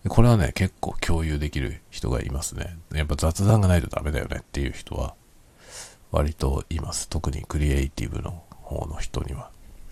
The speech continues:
多いですね。だからクリエイターと雑談したいっていうのを、割と会社でも言って、<laughs> いろんなクリエイターと雑談してます。いや、ほんとね、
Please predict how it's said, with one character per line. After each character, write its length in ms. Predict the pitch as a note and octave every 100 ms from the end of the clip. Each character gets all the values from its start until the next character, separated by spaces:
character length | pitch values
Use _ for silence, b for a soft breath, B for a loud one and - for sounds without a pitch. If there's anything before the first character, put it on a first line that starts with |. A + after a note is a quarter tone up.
| - - - - - _ -
多 240 | C#2 -
い 80 | -
で 100 | -
す 160 | -
ね。 80 | - -
だ 120 | -
か 80 | D#2+
ら 60 | D#2
ク 120 | -
リ 180 | G#2 G#2
エ 20 |
イ 60 | G2+
タ 160 | G2
ー 20 |
と 120 | F#2 E2+
雑 260 | E2 -
談 180 | D#2+ D#2+
し 80 | -
た 100 | C#2
い 80 | -
っ 40 | - - - _ - - _
て 100 | D2
い 120 | C#2+
う 80 | C2
の 100 | -
を、 240 | D#2 - - - B B B B B B B B -
割 180 | C#2+ C#2+
と 120 | C#2+
会 220 | - C#2+
社 120 | -
で 80 | D2
も 100 | C#2
言 140 | -
っ 40 | - _ -
て、 180 | - - B B B B B - -
<laughs> 800 | - - - - - - - -
い 80 | D2
ろ 120 | D2
ん 80 | D2
な 100 | C#2
ク 100 | D#2+
リ 140 | D2
エ 100 | -
イ 20 | -
タ 140 | -
ー 60 | -
と 220 | - - - -
雑 280 | - -
談 180 | - -
し 80 | -
て 100 | -
ま 120 | D#2
す。 140 | - - - - - B B B B B B - - - - - - - - - - - - - - - - - -
い 40 |
や、 100 | D#2+
ほ 120 | E2+
ん 80 | E2+
と 100 | E2+
ね、 380 | D#2 C2+ -